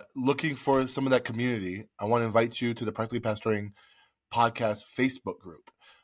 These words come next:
Um, we, uh, have over a thousand people in there so far. Pretty not toxic.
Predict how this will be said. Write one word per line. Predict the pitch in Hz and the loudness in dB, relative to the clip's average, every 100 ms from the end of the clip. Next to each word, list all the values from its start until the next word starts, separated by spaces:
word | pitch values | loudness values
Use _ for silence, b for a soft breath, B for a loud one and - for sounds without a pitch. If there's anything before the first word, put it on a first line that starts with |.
| b | b
Um, | 107 107 101 98 98 | 2 4 4 0 -2
we, | 117 123 123 | 2 4 4
uh, | 117 110 110 107 104 | 4 4 4 4 2
have | 98 113 113 104 104 | 0 2 2 0 -6
over | 127 120 | -4 -4
a | 113 | 0
thousand | 123 135 127 117 | 4 2 2 -8
people | 127 139 143 | -8 -6 -6
in | 143 | -4
there | 147 156 233 - _ _ _ _ | -2 -2 -4 -10 _ _ _ _
so | - 135 139 | -2 0 0
far. | - 139 156 262 - _ _ _ - | 4 8 8 6 0 _ _ _ -18
Pretty | - 139 139 | -4 0 0
not | 139 135 - | 4 4 4
toxic. | 123 139 - 214 214 | 2 2 2 -6 -6